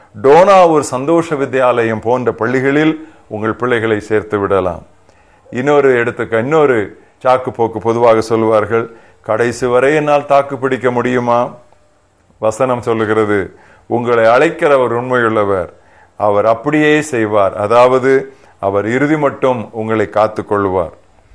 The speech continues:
கடவுளின் அழைப்பு நமக்கு வருவது பெரும் சிலாக்கியம். நாம் செவிமடுக்க தவறினாலோ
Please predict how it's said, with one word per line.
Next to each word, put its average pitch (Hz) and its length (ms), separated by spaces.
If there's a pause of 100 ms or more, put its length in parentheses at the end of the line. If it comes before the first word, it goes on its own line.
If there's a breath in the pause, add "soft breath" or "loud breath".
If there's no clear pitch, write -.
(240 soft breath)
கடவுளின் 156 540
அழைப்பு 120 720
நமக்கு 110 400
வருவது 123 720 (280 loud breath)
பெரும் 127 500 (100)
சிலாக்கியம். 107 640 (500 soft breath)
நாம் 104 360
செவிமடுக்க 135 720
தவறினாலோ 117 880